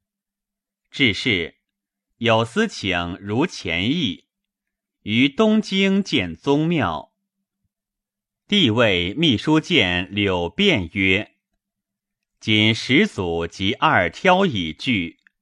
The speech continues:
后世子孙处朕何所？”六月丁亥，诏为高祖建别庙，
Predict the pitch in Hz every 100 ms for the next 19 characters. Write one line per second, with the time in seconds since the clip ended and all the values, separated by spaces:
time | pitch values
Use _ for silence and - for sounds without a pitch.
0 | _ _ - 143 120 101 127 101 - 92
1 | 82 - 131 135 135 151 - _ - -
2 | 110 98 92 - 226 165 107 95 - 104
3 | 131 - 95 78 73 _ _ _ _ _
4 | _ _ _ _ _ _ _ - 123 107
5 | 110 87 - 123 135 131 135 82 71 _
6 | _ _ _ _ _ _ _ - 127 101
7 | 107 92 87 143 147 156 - 92 80 78
8 | - 117 85 - 85 90 123 110 76 -